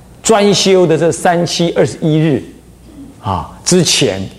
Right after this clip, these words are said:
啊，你得要用一周的时间，换句话说变成四周了，对不对？就变四周了。专精修是三周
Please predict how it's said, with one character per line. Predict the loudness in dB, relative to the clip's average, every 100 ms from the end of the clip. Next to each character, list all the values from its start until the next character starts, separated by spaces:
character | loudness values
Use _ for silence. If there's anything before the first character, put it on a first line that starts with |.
| -20 -20 -20 -20 -6
啊， | -4 -4 -6
你 | 0 2 4
得 | 4
要 | 2
用 | 2 0 -6 -18 -20 -20 -4
一 | -4
周 | 2 2 2
的 | 0
时 | -2 -2
间， | -2 -2
换 | 0 0
句 |
话 | 0
说 | 0
变 | 0
成 | 0
四 | -2 -2 0
周 | -2 -2
了， | -6 -2
对 | 0
不 |
对？ | 2 0 -6 -18 -20 -8
就 | -2
变 | 0 0
四 | 0 -2
周 | -2 -4 -4
了。 | 0
专 | 2 2
精 | 2 0
修 | 0 0
是 | 0
三 | 0 0 0
周 | 0 -2